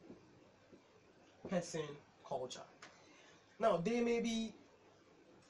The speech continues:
there may be some conflict between individual goals and those of the, of the whole organization, but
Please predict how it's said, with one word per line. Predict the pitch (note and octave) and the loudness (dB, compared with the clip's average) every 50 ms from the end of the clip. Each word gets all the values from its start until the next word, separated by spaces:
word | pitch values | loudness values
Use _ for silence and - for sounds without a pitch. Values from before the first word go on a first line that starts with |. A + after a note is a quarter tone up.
| - C#3 - | -2 2 4
there | G#3 G#3+ G#3 | 4 6 6
may | G#3+ G#3+ G#3 | 6 6 4
be | G3 C#4 D#4+ F4 F4 | 4 4 2 2 2
some | E4+ - A3 F#3 F#3 | 2 2 0 0 0
conflict | - - G#3 G3+ F#3+ - - G3+ F#3+ D#3+ D3+ | 0 0 -2 -2 -2 -2 -2 -2 -2 -2 -2
between | E3 - F#3+ F#3+ F#3+ F#3+ - | -2 2 2 4 4 4 2
individual | F3+ F#3 F#3 D#3 D3+ E3 D#3+ E3 E3 D#3+ D#3+ | 2 2 2 0 0 -2 0 2 2 2 0
goals | D3 D3 D3 C#3+ C#3+ D3 C#3+ - - - C3+ | 0 -2 -4 -4 -4 -6 -8 -10 -12 -10 -10
and | C3 C3 C3+ | -10 -8 -4
those | C#3 D#3 D#3+ F3 F#3 F3+ - - - - - - - | -2 0 0 0 -2 -4 -6 -12 -18 -20 -20 -12 -8
of | C#3+ C3+ C#3 | -6 -4 -4
the, | C#3+ C#3 C#3 C#3+ D3+ D#3+ - - | -2 -2 -2 -2 -2 -2 -2 -2
of | C#3+ C#3 C#3 | -2 0 0
the | D3 C#3+ | -2 0
whole | C#3 D#3+ E3 D#3 C#3+ | 4 6 6 6 4
organization, | C3+ C3+ C3 B2+ B2+ B2+ C#3 D3+ D3 - C3 A#2+ - - - - - - - - - B2+ | 2 0 -2 -2 -2 -2 -4 -6 -8 -8 -10 -10 -12 -14 -20 -20 -20 -20 -20 -18 -4 2
but | - D#3+ E3+ - - | 2 2 2 2 -4